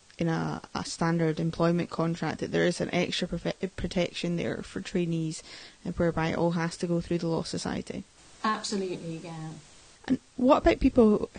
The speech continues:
Speaker 1: who are perhaps approaching qualification and who aren't being furloughed, who are progressing through their traineeship as normal? Um, I, I know that some of them have concerns about what the job market's gonna look like over summer and the prospects of securing a,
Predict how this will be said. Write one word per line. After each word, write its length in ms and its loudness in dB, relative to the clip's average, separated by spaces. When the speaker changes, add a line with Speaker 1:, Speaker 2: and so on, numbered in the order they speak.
Speaker 1:
who 420 10
are 140 4
perhaps 500 0
approaching 480 4
qualification 920 2
and 440 2
who 140 10
aren't 300 10
being 200 6
furloughed, 640 6
who 360 4
are 280 0
progressing 540 6
through 180 2
their 120 2
traineeship 600 2
as 200 2
normal? 520 4
Um, 240 0
I, 100 0
I 100 6
know 140 8
that 160 2
some 200 4
of 80 2
them 220 6
have 220 2
concerns 540 2
about 180 0
what 200 0
the 80 2
job 280 4
market's 460 0
gonna 160 2
look 240 0
like 240 0
over 180 0
summer 540 0
and 260 0
the 80 -4
prospects 640 0
of 100 -2
securing 560 0
a, 160 -2